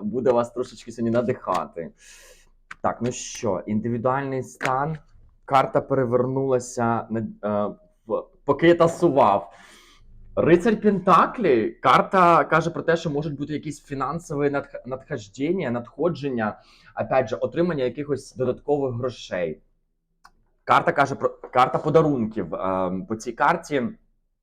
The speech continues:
ну, естественно, якщо у вас дні народження, ви можете отримувати багато подарунків.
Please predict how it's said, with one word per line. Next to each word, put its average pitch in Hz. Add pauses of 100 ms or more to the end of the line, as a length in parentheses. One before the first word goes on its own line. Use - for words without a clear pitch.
(300)
ну, 147
естественно, 117
якщо 110
у -
вас 135
дні 139
народження, 147
ви 110
можете 143
отримувати 131
багато 113
подарунків. 110